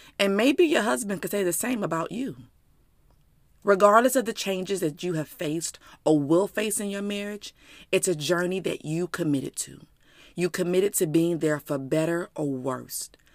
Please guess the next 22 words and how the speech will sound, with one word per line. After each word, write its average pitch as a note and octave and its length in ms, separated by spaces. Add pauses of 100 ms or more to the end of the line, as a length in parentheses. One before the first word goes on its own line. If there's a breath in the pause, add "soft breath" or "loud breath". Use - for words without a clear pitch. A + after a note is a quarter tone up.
(220 soft breath)
through D#3+ 120
sickness A#3 640
and D3 120
health, C#3 460 (340 soft breath)
through G3 140
richer A#3+ 540
or F3 100
poor, D3+ 480 (240 loud breath)
and D3+ 160
as E3 120
the F3+ 100
vow A3+ 320
said, C#3 480 (340)
"Until D3 320
death D#3 420
do B3 220
us B3+ 120
part." C#4 380 (720)
You D4 360
made A#3+ 320
that G3 220
commitment, F3+ 680